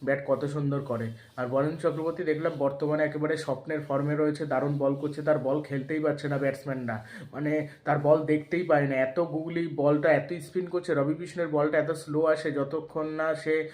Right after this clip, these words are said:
ভালো গুগলিটা দিতে পারবে, লেগ স্পিনটা দিতে পারে, গুগলিটা একদম ভালো দিতে পারে না রবি বিষ্ণু। এখন ওইটাই হলো তার দুর্বলতা। তার এখন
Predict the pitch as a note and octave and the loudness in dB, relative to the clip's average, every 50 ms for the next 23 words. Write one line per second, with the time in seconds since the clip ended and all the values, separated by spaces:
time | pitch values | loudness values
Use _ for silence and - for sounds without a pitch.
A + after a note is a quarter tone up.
0 | - - - - C#3 - C#3 C#3 D3+ D#3+ D#3+ D#3 D#3 C#3+ D3+ D3+ D#3 D#3+ D#3+ D#3 | -14 -18 -18 -16 -10 -6 0 4 6 6 6 4 4 0 -4 -4 -4 -6 -2 2
1 | F3 E3 D3+ C#3+ C#3+ D#3+ D#3 D#3 D#3 D3+ F3 E3 D#3+ D3+ D3 D3 D#3 D3+ - - | 2 2 2 2 2 2 4 4 2 2 2 2 2 2 2 2 0 -4 -6 -6
2 | E3+ E3 D#3+ E3+ D#3 D3+ C#3+ D3 D#3 D3 D3 C#3 C#3 C#3 C#3+ C#3+ D3 D#3 D#3+ D3+ | -4 0 0 2 2 2 0 0 2 2 4 2 2 2 0 -2 -2 -2 -2 0
3 | D#3+ E3 D3 - - - D#3+ D#3 D3 C#3+ D3 D3+ D#3 D3 C#3 D3+ D3 C#3 C#3 C#3+ | 2 4 4 4 2 2 2 2 4 4 4 4 4 2 2 2 2 4 4 2
4 | C#3 C#3 C#3 C3+ C3+ C3 C#3+ C#3+ C#3 C3+ - - C#3 C3+ C3+ C3+ C3+ C3 D#3 D3+ | 2 2 2 2 2 2 2 0 0 -2 -4 -6 -4 -2 -2 -2 -2 -2 -2 -4
5 | D3+ D3 A#2+ D3+ D3+ D3+ E3 D#3+ D#3 D#3 D#3 D#3 D#3 D#3 D#3+ D3 - - D3+ D3 | -2 -2 0 0 2 4 2 4 4 2 2 2 4 4 4 4 4 4 2 2
6 | C#3+ C3+ C3 B2+ B2+ B2 - A#2 A2 A2 - - - - - - - - - D3 | 4 2 2 0 0 -2 -2 -4 -6 -6 -8 -12 -16 -18 -16 0 4 4 6 6
7 | C#3+ D3 E3 | 4 2 -2